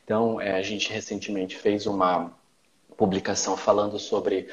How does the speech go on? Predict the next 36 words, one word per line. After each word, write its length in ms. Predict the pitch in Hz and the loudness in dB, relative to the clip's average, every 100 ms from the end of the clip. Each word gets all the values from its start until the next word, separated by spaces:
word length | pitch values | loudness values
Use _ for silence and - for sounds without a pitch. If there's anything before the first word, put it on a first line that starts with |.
| - - | -10 -2
a 120 | 95 | 0
perda 480 | - 113 113 113 117 | 8 8 10 8 6
azul, 440 | 110 117 104 98 92 | 4 0 0 -2 -2
né? 260 | 90 98 | -4 -6
A 80 | 95 | -8
blue 200 | 87 107 | -6 -2
loss, 560 | 110 110 92 - - - - - | 2 4 4 -2 -12 -16 -20 -14
que 320 | - 95 92 - | -4 -2 0 0
tem 160 | 104 | 0
muito 440 | 98 95 95 98 - | 0 -4 -6 -6 -2
se 120 | - | 2
ouvido 460 | 107 - 101 92 | 2 0 -4 -4
fora 300 | 92 98 92 | -2 2 2
do 100 | 92 | 0
Brasil. 480 | 90 107 98 90 90 - - - | -2 -2 -2 -4 -6 -10 -18 -2
Essa 280 | 113 - - | 0 2 0
perda 380 | - 120 120 107 | 6 8 8 6
azul 480 | 95 98 127 135 - - | 4 2 2 0 -2 -8
ressalta 720 | - 131 131 - 107 107 104 95 - _ | 2 4 4 4 6 6 0 -10 -16 _
como 560 | - 151 180 208 233 - | 8 8 8 2 -2 -4
os 120 | 131 | -4
seres 300 | - 131 117 | -2 0 0
humanos 480 | 117 107 110 117 113 | -2 -4 -4 -4 -4
estão 680 | 120 117 - - 120 110 98 - - | -4 -4 -6 6 6 6 2 -10 -6
utilizando 840 | 107 - 101 98 92 113 160 190 | -4 -2 0 0 6 8 8 2
os 100 | 170 | 0
animais 460 | 139 123 113 101 92 | 0 0 0 -2 -4
marinhos 560 | 95 87 87 92 120 113 | -6 -6 -8 -8 -8 -8
e 80 | |
estão 400 | 104 - - 107 | -8 -2 2 2
fazendo 360 | - 107 104 104 | 2 -2 -2 -4
com 140 | - | -10
que 140 | 101 101 | -10 -6
mais 420 | 98 107 139 147 | -2 -2 -2 -4
animais 380 | 131 120 110 107 | -2 -2 -2 -2
marinho-, 440 | 104 104 113 120 | -4 -4 -6 -8